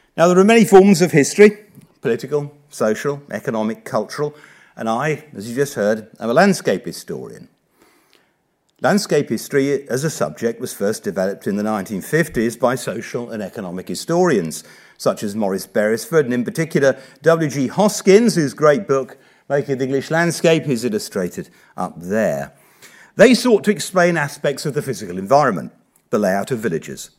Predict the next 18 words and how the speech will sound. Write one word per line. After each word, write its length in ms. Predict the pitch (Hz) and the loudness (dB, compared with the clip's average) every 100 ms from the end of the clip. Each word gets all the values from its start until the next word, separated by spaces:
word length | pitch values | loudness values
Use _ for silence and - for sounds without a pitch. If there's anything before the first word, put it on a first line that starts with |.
| _ | _
the 80 | - | -4
shapes 420 | - 85 - - | -2 -2 -4 -12
of 80 | 104 | -8
fields, 520 | 156 92 58 - - _ _ | -6 -6 -8 -16 -20 _ _
the 80 | 151 | -2
varying 520 | 139 196 196 185 180 | 4 6 6 4 2
chronologies 760 | 165 - 175 160 131 131 139 123 | -2 -2 0 0 0 0 -2 -2
of 100 | 117 | -2
vernacular 460 | 123 131 123 127 | 0 -2 -4 -6
buildings 600 | 120 117 120 113 120 117 | -4 -4 -4 -4 -6 -6
in 140 | 107 98 | -6 -6
different 440 | 95 104 - 87 - | -6 -8 -8 -10 -4
areas 520 | 175 165 135 135 - _ _ _ _ - | 0 2 2 0 -2 _ _ _ _ -4
in 160 | 156 | -4
terms 280 | - 131 113 | 0 -2 -2
of 80 | 113 | -6
historical 520 | 117 - 101 80 92 | -10 -10 -12 -14 -14
processes. 800 | - 131 135 - - - - - | -10 -6 -6 -6 -12 -14 -20 -20